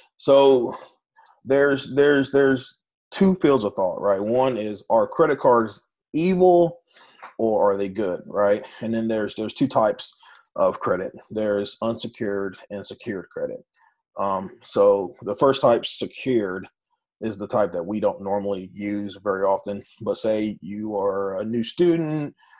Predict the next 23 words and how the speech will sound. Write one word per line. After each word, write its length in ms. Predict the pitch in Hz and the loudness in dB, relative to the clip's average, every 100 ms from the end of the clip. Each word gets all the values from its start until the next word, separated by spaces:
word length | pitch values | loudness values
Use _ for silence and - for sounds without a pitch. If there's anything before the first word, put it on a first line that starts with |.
| _ | _
or 460 | - 110 107 104 98 | -2 2 4 4 4
you're 240 | 101 104 | -2 -4
trying 420 | 104 123 113 110 107 | -2 0 0 -2 -6
to 240 | - 107 98 | -8 -6 -6
rebuild 440 | 107 101 120 120 | -6 -2 2 2
your 80 | 117 | 0
credit, 440 | - 117 110 110 - _ _ _ _ _ | -2 -2 -2 -6 -10 _ _ _ _ _
um, 420 | 98 101 98 92 98 _ _ _ _ _ _ _ - | -2 0 0 -4 -16 _ _ _ _ _ _ _ -2
one 200 | 143 131 | 4 4
of 20 | 120 | 4
the 60 | |
easiest 400 | 127 127 113 113 | 2 2 2 0
ways 260 | 110 113 110 | 0 -2 -2
to 80 | 101 | -4
do 120 | 107 | 0
that 260 | 117 127 123 | 4 4 4
is 160 | 101 | -2
with 160 | 107 104 - | -8 -12 -10
a 140 | 98 190 | -8 -8
secured 460 | - 92 127 110 | -10 -8 -6 -6
credit 280 | - 120 92 | -4 -6 -6
card, 240 | - 95 110 | -8 -8 -4
meaning 380 | 147 127 113 | 0 0 -2